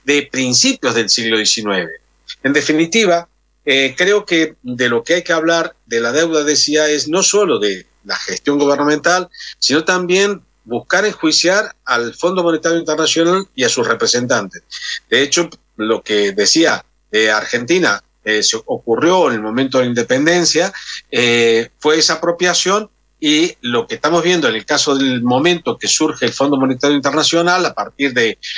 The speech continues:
lo, la segunda parte de, digamos, de, después de la posguerra, cuando se crean las instituciones, Fondo Monetario, Banco Mundial, y que precisamente la, eh, la dictadura de Aramburu, eh, in-, hace,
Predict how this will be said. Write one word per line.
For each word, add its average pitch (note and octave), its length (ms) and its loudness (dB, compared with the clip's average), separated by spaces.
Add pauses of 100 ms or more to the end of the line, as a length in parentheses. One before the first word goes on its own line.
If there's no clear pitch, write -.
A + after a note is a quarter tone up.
(140)
lo, A2 440 0
la A2 140 0
segunda B2 640 2 (200)
parte D3 360 0
de, G#2+ 300 0 (300)
digamos, B2+ 400 0
de, A#2 100 -4
después E3 320 0
de B2+ 60 2
la A#2 160 -2
posguerra, E3+ 640 0 (180)
cuando G2 220 -6
se - 160 -2
crean D3 320 0
las G#2+ 120 -2
instituciones, B2 800 -2
Fondo B2 220 -2
Monetario, B2 760 0 (240)
Banco C#3 280 -4
Mundial, D3 500 2
y B2+ 80 -6
que A#2 80 -2
precisamente C3 800 0
la, G#2+ 380 -2 (320)
eh, G#2+ 920 2
la A#2 80 0
dictadura C3 720 2 (300)
de G#2+ 120 -2
Aramburu, C3+ 720 2 (280)
eh, B2 420 0
in-, A#2+ 300 -8 (160)
hace, C3+ 340 0